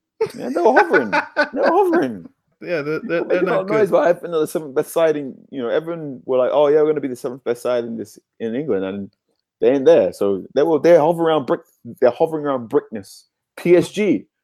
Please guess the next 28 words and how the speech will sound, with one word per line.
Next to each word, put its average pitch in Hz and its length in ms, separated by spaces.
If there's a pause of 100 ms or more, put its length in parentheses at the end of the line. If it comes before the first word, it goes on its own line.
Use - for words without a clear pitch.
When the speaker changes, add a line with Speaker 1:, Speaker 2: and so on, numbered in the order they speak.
(340)
Speaker 1:
you 113 80
spend 143 320
a 127 60
billion 147 440
pound 135 480 (520)
so - 100
you 113 40
can 120 100
get 123 100
yourself 123 520 (280)
into 131 200
the 123 100
champion, 131 400
to 127 100
win 127 140
a 127 60
Champions 131 360
League, 143 140
and 95 100
you've 95 100
never 107 200
reached, 110 220 (400)
you've 113 100
never 110 140
got 113 140
past 123 180
the - 60
quarterfinal. 120 460